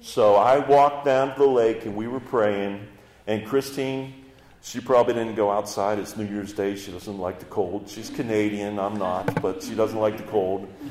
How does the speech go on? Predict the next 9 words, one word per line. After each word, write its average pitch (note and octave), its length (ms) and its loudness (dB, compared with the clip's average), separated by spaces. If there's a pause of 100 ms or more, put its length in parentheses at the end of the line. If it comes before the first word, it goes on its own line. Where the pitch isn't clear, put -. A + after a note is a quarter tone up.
(120)
So B2+ 160 0
she D3+ 200 -4
stayed C#3 400 6
and B2 160 -4
prayed A#2+ 340 2
at A#2 100 0
home. G2 560 0 (680)
But, B2 300 2
um, A2 480 2